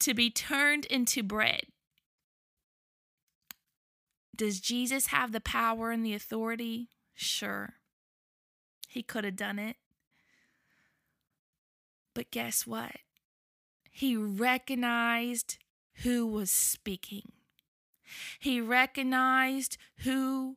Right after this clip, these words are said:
was speaking into his ear. Jesus postured himself in a manner of fasting for forty days and forty nights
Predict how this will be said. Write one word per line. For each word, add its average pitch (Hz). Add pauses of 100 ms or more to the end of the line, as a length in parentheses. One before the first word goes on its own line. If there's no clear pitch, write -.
was 226
speaking 269
into 240
his 226 (100)
ear. 202 (1400)
Jesus 277
postured 277
himself 269
in 240
a 233
manner 233 (300)
of 220
fasting 247
for 214
forty 277
days 254
and 220
forty 247
nights -